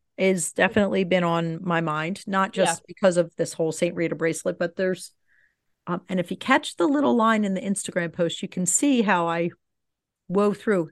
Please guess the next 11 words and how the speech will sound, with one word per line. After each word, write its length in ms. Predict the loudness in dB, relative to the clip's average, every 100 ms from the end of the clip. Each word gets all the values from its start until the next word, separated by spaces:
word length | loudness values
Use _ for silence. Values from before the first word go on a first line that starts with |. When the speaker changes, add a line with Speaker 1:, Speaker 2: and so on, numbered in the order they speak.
| _
Speaker 1:
"Impossible 720 | -6 2 4 4 2 0 -2
causes 600 | -2 -2 0 -2 -6 -4
no 220 | -4 -2
more," 580 | -2 0 0 0 -4 -8 _
'cause 140 | -6
she's 440 | -6 -4 -2 -2 -2
Speaker 2:
Oh. 60 | -6
Speaker 1:
a, 60 | -8 _ _ _ _ _
did 120 | -2
you 60 | 2
catch 180 | 4